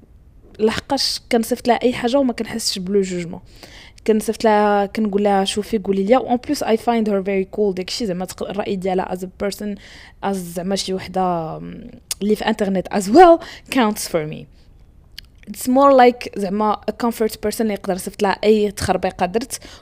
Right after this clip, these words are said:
وإلا كانت خايبة تقول لي: "راه مسحي هادشي." لميا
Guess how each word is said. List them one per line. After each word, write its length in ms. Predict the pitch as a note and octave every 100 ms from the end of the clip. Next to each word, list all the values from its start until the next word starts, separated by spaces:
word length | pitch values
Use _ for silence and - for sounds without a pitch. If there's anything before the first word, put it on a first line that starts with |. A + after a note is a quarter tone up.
| G#3+
وإلا 120 | A3+
كانت 220 | A3 G#3+
خايبة 280 | - G#3 A3
تقول 260 | G3 G3 F#3
لي: 140 | F#3
"راه 480 | F3+ F3 F3 F3 F3+
مسحي 360 | F3+ - F3
هادشي." 400 | D#3+ - - - - - - - -
لميا 400 | G#3 F3+ G3